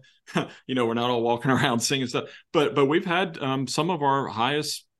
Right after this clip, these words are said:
performing, uh, folks developing business that just, um, their approach, the way that they've burnt bridges and burnt, uh, the environment around them, the culture around their team,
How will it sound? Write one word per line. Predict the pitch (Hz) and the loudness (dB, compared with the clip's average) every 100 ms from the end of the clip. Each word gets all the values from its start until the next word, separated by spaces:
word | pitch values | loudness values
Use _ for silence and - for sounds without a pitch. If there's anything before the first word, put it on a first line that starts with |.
| - | -8
performing, | 135 139 131 147 135 131 131 - _ _ _ | -8 -4 -4 -2 -4 -4 -8 -16 _ _ _
uh, | - 110 | -8 -6
folks | 98 - 139 - | -6 -2 -2 -2
developing | - 107 113 123 127 110 | -6 -2 0 -2 -2 -2
business | 113 135 131 104 - | 0 0 -2 -6 -4
that | 110 - | -4 -4
just, | 117 113 - - - _ 113 | -4 -4 -6 -10 -20 _ -10
um, | 107 104 98 | -8 -6 -6
their | - 110 131 143 - - _ - | -4 -2 0 -2 -6 -12 _ -16
approach, | - - 127 139 - | -10 0 0 0 -6
the | - | -6
way | 101 110 | -2 -2
that | 117 104 | -2 -4
they've | 117 110 107 - _ _ - | -2 -2 -4 -10 _ _ -2
burnt | 123 - | -2 -2
bridges | - 110 139 123 117 | 0 0 0 -6 -6
and | 110 95 82 | -6 -8 -6
burnt, | 110 110 - - | -4 -4 -8 -16
uh, | 98 95 92 85 | -12 -10 -8 -8
the | 101 | -6
environment | 92 90 104 120 131 - | -6 -2 0 0 -2 -4
around | 107 101 110 131 | -6 -4 -2 -4
them, | 139 113 | -4 -4
the | |
culture | 92 120 117 - 113 | -4 -4 -4 -2 -2
around | 104 107 | -2 -2
their | 107 101 | -4 -6
team, | - 127 135 156 | -6 -6 -6 -10